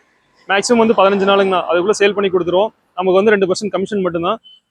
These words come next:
இல்ல உங்க வண்டி நாங்களே எடுத்துக்கிறனாலும் ஒரு அமௌண்ட்டுக்கு நாங்க எடுத்துக்குவோம். அடுத்து வந்து பாத்தீங்கன்னா, உங்களுக்கு வேற அக்ரிகல்ச்சர் வண்டி, டிராக்டர், இல்ல கமர்ஷியல் வண்டி, பைக்கு, இல்ல எந்த வண்டியா இருந்தாலும் நம்மகிட்ட எக்ஸ்சேஞ்ச் போட்டுக்கலாம், இல்ல சேல் பண்றதுனாலும் பண்ணிக்கலாம்.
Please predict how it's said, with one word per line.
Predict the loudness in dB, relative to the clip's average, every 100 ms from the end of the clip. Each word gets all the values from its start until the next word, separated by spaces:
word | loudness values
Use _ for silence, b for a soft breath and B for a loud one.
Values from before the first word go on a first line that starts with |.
| 0
இல்ல | 2
உங்க | 4
வண்டி | 2 2
நாங்களே | 2 4 2
எடுத்துக்கிறனாலும் | 4 0 0 2 2
ஒரு | 2
அமௌண்ட்டுக்கு | 0 -2 -2
நாங்க | -4 -6
எடுத்துக்குவோம். | -6 -6 -6 -8 _ _ _ _ _ 0
அடுத்து | 2 2 2
வந்து | 2
பாத்தீங்கன்னா, | 2 2 2 0 0 -8 -10 -10 -10 -10 -12 -2
உங்களுக்கு | 4 4 6
வேற | 4 4 4 2
அக்ரிகல்ச்சர் | -2 -2 -2 0 -2
வண்டி, | 0 0 0
டிராக்டர், | 0 -2 -2 -2 -2 -4 _ _ _ -6
இல்ல | -4 -2
கமர்ஷியல் | -2 0 2 2
வண்டி, | 2 2 2 -2 _ -2
பைக்கு, | 0 0 2 0 0 -4 -16 -16 -16 -16 -18 -6
இல்ல | 0 2 2 2 -2
எந்த | 0 2
வண்டியா | 4 2
இருந்தாலும் | 2 2
நம்மகிட்ட | 2 0 0
எக்ஸ்சேஞ்ச் | -4 -2 0
போட்டுக்கலாம், | 0 0 0 -2 _
இல்ல | -6 0
சேல் | 0 0
பண்றதுனாலும் | -2 -2 0
பண்ணிக்கலாம். | -2 -2 0 -2